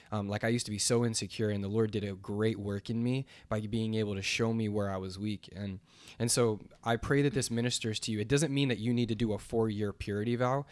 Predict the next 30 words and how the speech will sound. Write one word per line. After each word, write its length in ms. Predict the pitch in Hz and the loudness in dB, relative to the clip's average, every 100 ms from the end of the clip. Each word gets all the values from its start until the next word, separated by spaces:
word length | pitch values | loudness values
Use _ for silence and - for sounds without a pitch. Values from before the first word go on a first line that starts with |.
| - - - | -18 -18 0
but 220 | 120 110 - - | 2 2 -2 -4
I 80 | 117 | 0
want 200 | 123 127 | 2 2
you 100 | 123 | 2
to 80 | 117 | 2
know 260 | 120 123 | 4 4
that 180 | 117 110 | 4 0
if 220 | 127 123 | 0 0
you 160 | 135 120 | 0 0
struggle 580 | - 131 135 147 143 113 | 0 0 2 4 4 4
with 440 | 117 110 104 - | 4 4 4 -4
sexual 440 | - 123 113 123 117 | -2 -2 0 -2 -2
sin, 280 | - 110 104 | -2 -2 -2
if 140 | 107 | -4
you're 80 | 107 | -4
struggling 480 | - 120 131 127 120 | 0 0 2 2 2
in 100 | 113 | 2
these 240 | 107 101 | 0 -2
areas, 440 | 104 107 104 95 | 0 2 4 2
there's 180 | 104 101 | 0 -2
an 80 | 101 | -2
aspect 500 | 110 123 - 113 101 | -2 -2 0 -2 -4
of 100 | 101 | -4
what 140 | 107 | 0
it 200 | 107 - - | -2 -4 -8
actually 440 | 107 104 107 101 | -8 -6 -6 -2
is 120 | 104 - | -2 -4
to 80 | |
actually 360 | 92 98 113 101 | -6 -6 -6 -4
just 260 | 104 - | -4 -6